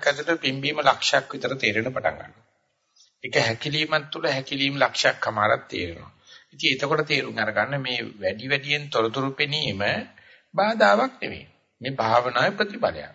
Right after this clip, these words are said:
ඉතින් එතකොට කරන්න තියෙන්නේ එක ගලක් ගහලා එකම ගෙඩියක් බිම දාගන්න දක්ෂකමට වැඩිය අඹ වල්ලකට පොකුරකට ගෙඩි ගහලා ගහපුවම පොකුර පිටින් වැටෙනවනේ. අන්න ඒ වගේ එන්න එන්න සතිය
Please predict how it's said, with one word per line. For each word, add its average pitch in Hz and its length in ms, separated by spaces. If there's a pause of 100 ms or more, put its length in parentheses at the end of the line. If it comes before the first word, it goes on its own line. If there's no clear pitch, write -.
(300)
ඉතින් 135 180
එතකොට 160 340
කරන්න 131 300
තියෙන්නේ 107 400 (1600)
එක - 140
ගලක් 135 380
ගහලා 135 240
එකම 123 320
ගෙඩියක් 127 360
බිම 135 200
දාගන්න 131 500 (1120)
දක්ෂකමට 135 600
වැඩිය 104 340
අඹ 131 200
වල්ලකට 123 540 (540)
පොකුරකට 135 440
ගෙඩි 139 220
ගහලා 139 280
ගහපුවම 143 360 (580)
පොකුර 151 220
පිටින් 160 240
වැටෙනවනේ. 143 520 (420)
අන්න 120 220
ඒ 135 60
වගේ 147 220
එන්න 131 200
එන්න 135 180
සතිය 135 420